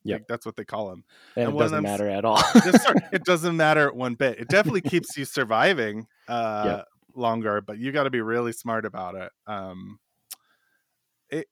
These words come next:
Speaker 2: it, it's just, like, at first, it was just weird. It felt weird. It didn't feel like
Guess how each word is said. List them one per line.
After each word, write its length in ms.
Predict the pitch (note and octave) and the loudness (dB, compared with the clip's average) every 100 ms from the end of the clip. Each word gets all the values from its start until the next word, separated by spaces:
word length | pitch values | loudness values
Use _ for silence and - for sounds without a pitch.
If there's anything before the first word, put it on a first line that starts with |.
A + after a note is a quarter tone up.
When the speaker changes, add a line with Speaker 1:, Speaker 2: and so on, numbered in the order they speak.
| _ _ _ _ _ _ - | _ _ _ _ _ _ -2
Speaker 2:
it, 220 | G#3+ D3 D#3+ _ - | -2 -2 -14 _ -8
it's 220 | G3 - | -8 -4
just, 180 | A#3+ - - | -8 -6 2
like, 440 | C3+ A2 - - _ _ _ | 2 2 -8 -20 _ _ _
at 140 | C#3+ - | -8 -2
first, 540 | A3+ C4 - - - - | 0 0 -2 -12 -16 -12
it 80 | D3 | -8
was 180 | D3 | -8
just 200 | D#3 - | -8 -10
weird. 380 | A#2+ C#3 A2+ F#2 | -8 -4 -4 -6
It 100 | G2+ | -10
felt 280 | - D3+ - | -2 -2 -2
weird. 400 | A#2+ B2+ B2+ B2 | -4 0 0 -2
It 120 | G#2+ | -6
didn't 240 | - C#3 C3 | -10 -10 -12
feel 400 | - C3+ C3+ B2 | -12 -8 -6 -6
like 220 | G#2 | -10